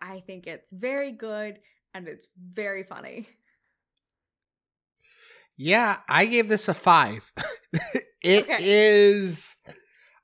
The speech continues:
Speaker 2: I mean, okay, so you're, like, in Imp Lock. This gives Imp Lock something it's been missing, and that's being able to be sticky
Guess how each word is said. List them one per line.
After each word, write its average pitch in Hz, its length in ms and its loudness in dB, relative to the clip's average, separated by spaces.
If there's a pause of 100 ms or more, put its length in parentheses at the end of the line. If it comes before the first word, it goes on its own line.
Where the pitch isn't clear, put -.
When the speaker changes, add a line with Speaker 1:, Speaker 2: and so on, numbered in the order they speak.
(120)
Speaker 2:
I 180 140 4
mean, 202 500 -2 (140)
okay, 175 400 0
so 170 240 -6
you're, 170 500 -4
like, 160 360 -2 (260)
in 190 460 -4
Imp 196 320 -8
Lock. 131 500 -8 (460)
This 190 300 -2
gives 185 440 -4
Imp 165 240 -4
Lock 156 300 0
something 165 720 -6 (100)
it's - 640 -8
been 139 300 -4
missing, 233 560 -2 (680)
and 156 280 -2
that's 160 340 -4
being 165 320 -4
able 156 360 -4
to 156 120 -12
be 147 220 -12
sticky 143 840 -8